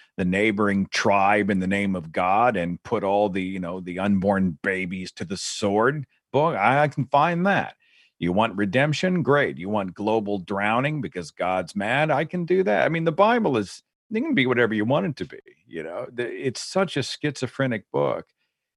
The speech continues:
My challenge with the Bible is, and we just saw this, you know, we see it in politics. We see it with our next door neighbors in the United States.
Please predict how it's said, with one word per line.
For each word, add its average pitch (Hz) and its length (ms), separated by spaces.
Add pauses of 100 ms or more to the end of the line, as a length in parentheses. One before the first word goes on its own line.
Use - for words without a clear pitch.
(540)
My 160 220
challenge 226 600
with 135 220 (100)
the 98 80
Bible 87 560 (120)
is, 98 480 (1040)
and 147 180
we 160 200
just - 300
saw 117 200
this, 98 400
you - 1160
know, - 160 (100)
we 160 140
see 190 240
it 160 100
in 135 120
politics. 147 1000 (100)
We 117 140
see 135 320
it 117 160
with 98 220
our 80 160
next 95 400
door 82 160
neighbors 104 680 (140)
in 175 80
the 160 100
United 101 440
States. - 480